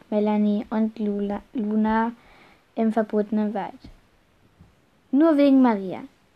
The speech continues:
Natürlich war Maria auch mit, aber ich meine, wenn sie nicht diesen blöden Wetten immer mit Maximilian eingeht, dann w-, dann wäre das nie so gewesen. Dann würden wir jetzt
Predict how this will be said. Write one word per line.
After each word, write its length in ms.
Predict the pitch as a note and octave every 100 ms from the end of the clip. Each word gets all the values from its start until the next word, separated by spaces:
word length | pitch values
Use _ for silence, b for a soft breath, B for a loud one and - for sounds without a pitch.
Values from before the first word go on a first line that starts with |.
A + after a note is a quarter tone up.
| _ _ _ _ _
Natürlich 400 | G#3+ G3+ B3 A#3+
war 80 | G#3+
Maria 480 | G#3 G3+ G3+ F#3 -
auch 260 | - -
mit, 220 | - - -
aber 280 | G3+ G#3+
ich 120 | G#3+ A3
meine, 320 | A3 A3 A3 B B B
wenn 160 | B3+ C4
sie 80 |
nicht 280 | C4+ C#4 -
diesen 200 | - C#4
blöden 400 | C4+ A3 B3 B3+
Wetten 300 | A3 - A#3
immer 220 | A#3 A3
mit 220 | A3 G#3 G3+
Maximilian 680 | G3 - G3 F#3+ G#3+ A3+ A3
eingeht, 540 | G#3 G#3+ A3 G#3+ G#3+ - _ _ _
dann 380 | - F#3 G3 G3
w-, 80 | F#3 _ - - - - _ _ B B B
dann 160 | A3 A3+
wäre 200 | B3+ C4+
das 240 | C#4+ C#4
nie 460 | C4 C#4+ D#4+ E4+ E4+
so 420 | D#4 E4 D4+ B3
gewesen. 720 | A#3+ A#3 C4+ C#4 A3+ E3 G3 - b b b b
Dann 280 | G#3 G#3 G3+
würden 260 | G#3 G#3+ G#3
wir 80 |
jetzt 220 | G#3+ -